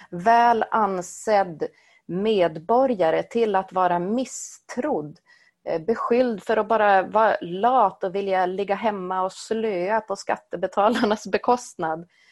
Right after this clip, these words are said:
Eh, alltså det, den resan går så vansinnigt fort när man har med Försäkringskassan att göra.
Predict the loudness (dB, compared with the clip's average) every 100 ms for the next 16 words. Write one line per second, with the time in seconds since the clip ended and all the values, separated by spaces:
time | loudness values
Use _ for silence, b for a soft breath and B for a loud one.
0 | b b -2 0 0 -2 -4 0 0 -2
1 | -2 0 0 -2 -2 -2 -4 -4 -6 -8
2 | -6 -8 -8 -4 0 0 -2 -10 -14 -10
3 | -10 -10 -12 _ -8 -8 -14 -12 -6 -6
4 | -6 -8 -8 -8 -8 -8 -14 -10 -10 -6
5 | -6 -4 -2 -2 -4